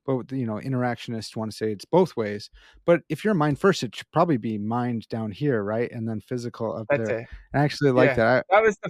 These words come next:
Speaker 2: flip in my own mind, my own thinking, even as I was writing the book, c-, because I used to think, "Well, yeah, I guess there's evidence for top down mental
Speaker 1: Yeah.
Speaker 2: causation." <laughs> And then as I, th-, this, that kinda happened to me as I was reading more of the science
Speaker 1: Hmm.
Speaker 2: side, um, theorists talking about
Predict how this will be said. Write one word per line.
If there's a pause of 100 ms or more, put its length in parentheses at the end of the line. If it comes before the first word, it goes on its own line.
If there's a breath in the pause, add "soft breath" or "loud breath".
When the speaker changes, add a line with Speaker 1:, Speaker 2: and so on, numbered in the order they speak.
Speaker 2:
flip
in
my
own
mind,
my
own
thinking,
even
as
I
was
writing
the
book,
c-,
because
I
used
to
think,
"Well,
yeah,
I
guess
there's
evidence
for (400 soft breath)
top
down
mental
Speaker 1:
Yeah.
Speaker 2:
causation."
<laughs> (600 soft breath)
And
then
as
I, (240 soft breath)
th-,
this,
that
kinda
happened
to
me
as
I
was
reading
more
of
the
science
Speaker 1:
Hmm.
Speaker 2:
side, (120)
um, (340)
theorists
talking
about